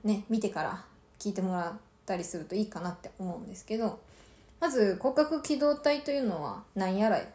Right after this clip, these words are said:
ねんということで、えー、広角機動隊っていうのは、英語タイトルが「ゴースト・イン・ザ・シェル」という英語タイトルになっていて、えー、もともと漫画が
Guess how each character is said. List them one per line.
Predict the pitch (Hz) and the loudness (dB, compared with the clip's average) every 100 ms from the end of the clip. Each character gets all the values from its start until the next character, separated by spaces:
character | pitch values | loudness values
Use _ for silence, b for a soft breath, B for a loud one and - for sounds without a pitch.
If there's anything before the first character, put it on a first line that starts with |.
| - - | -14 -8
ね | 175 | -6
ん | 160 | -6
と | 143 | -8
い | |
う | 139 | -10
こ | 160 | -10
と | 156 156 | -12 -10
で、 | 143 - - _ _ _ b b b _ - | -12 -14 -20 _ _ _ b b b _ 2
え | |
ー、 | 214 214 202 202 185 - - - - - - - - _ - - _ - - - _ B B B - | 6 6 4 2 -2 -8 -18 -20 -20 -20 -20 -20 -20 _ -20 -20 _ -20 -20 -20 _ B B B -4
広 | 349 427 | 4 6
角 | 440 | 6
機 | 392 | 6
動 | 403 | 6
隊 | 392 381 | 6 4
っ | |
て | 262 | 4
い | |
う | 214 | 4
の | 208 | 6
は、 | 233 196 | 6 6
英 | 247 | 4
語 | 311 349 | 4 6
タ | 415 | 6
イ | 359 | 6
ト | 220 | 2
ル | 196 | 2
が | 185 | 2
「ゴ | 214 285 | 4 2
ー | |
ス | 294 | 4
ト・ | 285 | 2
イ | 277 | 2
ン・ | 262 | 4
ザ・ | 262 247 | 6 6
シ | 247 | 6
ェ | 214 | 4
ル」 | 170 - | 2 -6
と | - | -6
い | 180 175 180 175 | -4 -2 -2 -2
う | - | 0
英 | 202 | 0
語 | 208 | 2
タ | 202 208 | 2 2
イ | |
ト | 196 | 2
ル | 180 | -4
に | 175 170 | -6 -6
な | 175 | -6
っ | 185 | -6
て | - | -6
い | 170 | -10
て、 | - 220 208 214 B B B B - | -4 0 0 -2 B B B B -4
え | 226 | 4
ー、 | |
も | 220 | 6
と | 240 | 8
も | 392 349 | 8 10
と | 370 | 8
漫 | 339 277 285 | 8 6 8
画 | 277 277 269 262 254 208 | 8 8 8 6 0 0
が | 254 269 - | 4 4 4